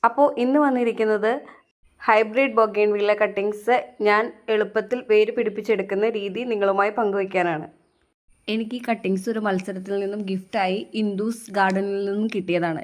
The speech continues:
ചേച്ചിയുടെ പോസ്റ്റൊക്കെ എഫ് ബിയിൽ കാണാവുന്നതാണ്. ഞാൻ ആ പോസ്റ്റൊക്കെ നോക്കിയിട്ടാണ് നടുന്ന രീതി നിങ്ങളുമായി ഷെയർ ചെയ്യുന്നത്.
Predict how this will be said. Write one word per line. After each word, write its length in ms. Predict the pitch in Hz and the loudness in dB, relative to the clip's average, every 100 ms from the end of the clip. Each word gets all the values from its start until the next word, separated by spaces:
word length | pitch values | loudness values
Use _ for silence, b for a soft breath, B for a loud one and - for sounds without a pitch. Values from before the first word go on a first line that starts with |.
| - | -4
ചേച്ചിയുടെ 600 | 208 202 196 220 - 220 240 | -2 -2 -4 -6 -6 -6 -4
പോസ്റ്റൊക്കെ 480 | 226 214 - 214 233 - - 196 | -4 -4 -6 -8 -10 -14 -8 -6
എഫ് 140 | 190 196 | -4 -4
ബിയിൽ 180 | 220 233 | -2 -2
കാണാവുന്നതാണ്. 680 | 185 175 175 185 180 170 196 B B B B B B - 214 | 0 0 0 0 0 0 -4 B B B B B B -4 0
ഞാൻ 200 | 202 233 233 | 0 2 0
ആ 20 | 240 | 2
പോസ്റ്റൊക്കെ 380 | 247 233 240 233 214 | -2 0 -4 -2 -2
നോക്കിയിട്ടാണ് 640 | 190 202 196 202 185 226 - _ _ _ - 208 | -4 -8 -4 0 0 -2 -8 _ _ _ -2 0
നടുന്ന 300 | 190 202 220 214 | 0 0 0 0
രീതി 260 | 190 214 311 - _ _ _ 214 | 0 -2 -4 -10 _ _ _ -2
നിങ്ങളുമായി 400 | 202 190 190 190 | 0 0 0 0
ഷെയർ 180 | 190 170 | 0 0
ചെയ്യുന്നത്. 300 | 165 156 147 | 0 0 -4